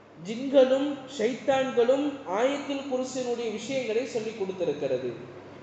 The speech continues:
ஒரு தடவை ஹஜ்ரத் அபூ ஹுரைரா ரலியல்லாஹு தஆலா அன்ஹு அவர்கள்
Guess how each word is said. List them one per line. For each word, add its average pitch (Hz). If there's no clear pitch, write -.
ஒரு 165
தடவை 262
ஹஜ்ரத் 220
அபூ 208
ஹுரைரா 254
ரலியல்லாஹு 226
தஆலா 202
அன்ஹு 196
அவர்கள் 175